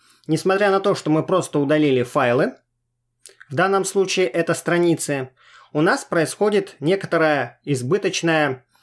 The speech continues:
запись на S S D накопитель, в его ячейке. Это опять же особенность флеш-памяти.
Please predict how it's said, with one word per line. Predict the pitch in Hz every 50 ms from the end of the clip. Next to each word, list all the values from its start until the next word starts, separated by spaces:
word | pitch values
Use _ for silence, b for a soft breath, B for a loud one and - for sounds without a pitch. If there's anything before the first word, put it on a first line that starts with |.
| b b b b
запись | 139 120 131 156 165 165 - 196 170 - -
на | 135 135 139 147 147 147 -
S | - 143 - 147
S | 139 123 113
D | 139 160
накопитель, | 160 156 - 156 147 - 147 123 - - - - _ _ _ _ _ _ _ _
в | 131
его | 131 139 143 170 190
ячейке. | 196 196 185 - - 143 123 107 - - - - _ _ _ _ _ _ _ _ _ _ _
Это | - 214 226 233 175
опять | - - 160 165 180 151
же | 160 170
особенность | 143 123 - 147 139 131 147 147 147 143 -
флеш-памяти. | - 131 123 120 - - - 135 127 113 104 95 - - -